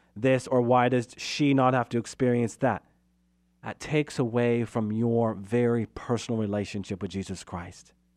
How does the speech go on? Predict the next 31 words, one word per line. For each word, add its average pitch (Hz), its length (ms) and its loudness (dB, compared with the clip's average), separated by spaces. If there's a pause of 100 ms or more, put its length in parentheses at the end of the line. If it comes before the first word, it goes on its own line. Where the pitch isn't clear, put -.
(280)
While 131 380 4
we 139 160 4
are 135 100 4
called 143 540 4
to 135 140 -2
pray 131 520 2
for 123 640 0 (500)
your 117 140 -2
brother 127 340 4
and 120 260 2
or 127 140 4
your 120 160 2
sister - 380 -2
in 117 160 0
Christ, 117 580 2 (300)
for 123 160 -2
sure, 113 500 2 (720)
we 120 120 -2
should 127 180 2
never 156 340 4
be 139 220 2
in 127 120 2
the 123 100 4
business 117 640 0
of 113 220 0 (320)
comparing 160 760 2
our 127 200 4
situations 120 1000 0
to - 240 -4
other 127 220 2
situations, 113 880 -2